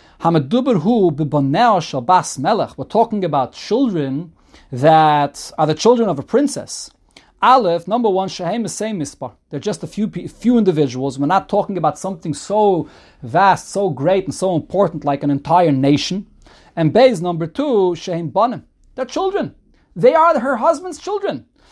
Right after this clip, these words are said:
Ve'einu Muchrich Kol Kach Al Kol Panim,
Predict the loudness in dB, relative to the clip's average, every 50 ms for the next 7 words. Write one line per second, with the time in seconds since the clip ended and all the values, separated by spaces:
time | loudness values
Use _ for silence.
0 | _ _ -6 -2 2 2 2 2 2 2 2 2 2 2 2 0 0 0 0 -2
1 | -2 -4 -4 -4 -4 -2 0 2 2 2 2 0 -2 -4 -4 -4 -6 -4 -2 0
2 | 0 0 0 -2 -4 -6 -8